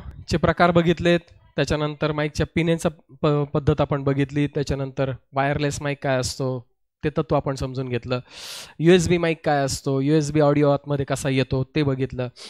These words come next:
आणि कम्प्युटरला माईक जोडण्याच्या ज्या कॉम्पॅटिबिलिटी ज्या आहेत तर त्या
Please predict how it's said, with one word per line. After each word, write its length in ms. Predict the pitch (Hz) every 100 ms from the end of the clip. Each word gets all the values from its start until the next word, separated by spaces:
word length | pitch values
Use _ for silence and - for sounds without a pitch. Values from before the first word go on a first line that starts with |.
| - _ 139
आणि 160 | 170 -
कम्प्युटरला 400 | 190 185 196 196
माईक 300 | 190 185 - - - _ _ _ -
जोडण्याच्या 560 | 156 160 170 175 170
ज्या 140 | 175 185
कॉम्पॅटिबिलिटी 640 | 175 175 190 175 175 165 165
ज्या 220 | 160 151
आहेत 200 | 143 151 -
तर 60 | 147 -
त्या 120 | 180